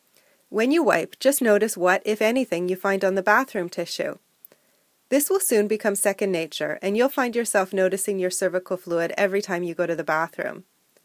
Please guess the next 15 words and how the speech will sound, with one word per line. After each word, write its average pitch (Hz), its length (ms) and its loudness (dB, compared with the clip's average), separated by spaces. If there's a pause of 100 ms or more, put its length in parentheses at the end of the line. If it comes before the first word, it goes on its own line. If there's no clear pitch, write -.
(680)
You 214 120 -8
can 277 100 2
also 320 320 2
use 226 280 0
your 196 100 -2
clean 226 260 -4
fingers 180 440 -4
to - 120 -8
check 196 220 -4
for 202 120 -4
cervical 196 440 -2
fluid 190 280 -2
at 180 120 2
any 208 240 0
time, - 380 -4